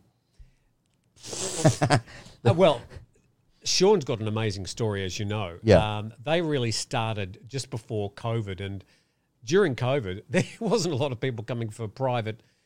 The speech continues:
Speaker 2: uh, charters, so they started doing the food program, the food bags, and, uh, they worked really, really hard, became a strong fam-, <clears throat> family of staff,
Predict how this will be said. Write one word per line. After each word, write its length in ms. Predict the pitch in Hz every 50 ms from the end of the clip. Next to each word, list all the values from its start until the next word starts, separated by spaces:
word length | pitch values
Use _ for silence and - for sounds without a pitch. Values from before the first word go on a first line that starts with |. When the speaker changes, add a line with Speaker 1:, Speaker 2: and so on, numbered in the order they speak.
| _ _ _ _ -
Speaker 2:
uh, 140 | 104 104
charters, 540 | 107 - - 135 160 175 143 98 95 98 -
so 280 | - 139 127 123 127 127 127 - _ _ _
they 160 | 139 127 127 123
started 480 | - - 151 165 156 123 104 101 113 - _ _ _ _ 107
doing 220 | 135 135 123 113
the 60 | 110
food 320 | 107 - 147 160 170 165 -
program, 520 | - 104 90 90 87 98 87 - - 107 _ _ _ _ - - - - _ _ - _
the 80 | 113 107
food 320 | - - 131 139 139 110
bags, 360 | 101 95 92 92 92 92 92 - - -
and, 360 | 117 110 110 110 107 101 98 113
uh, 280 | 107 104 107 107 104 95
they 120 | 139 156 160
worked 240 | 131 110 101 -
really, 280 | 117 113 123 120 117 107
really 260 | 101 107 101 101 98
hard, 400 | 92 113 117 113 110 101 92 87 - _ _ _ _ _ _
became 320 | 123 - - 151 151 117
a 60 | 95
strong 720 | - - - - - - 151 143 143 135 127 120 117 120 - - - _ -
fam-, 280 | 123 123 143 143 147 - _ _
<clears throat> 380 | 135 175 196 180 151 127 107 92 - _ _ _ _ _ _ _ _ _ -
family 380 | - 151 143 139 131 117 110
of 80 | 104 -
staff, 500 | - - 139 127 127 120 120 117 -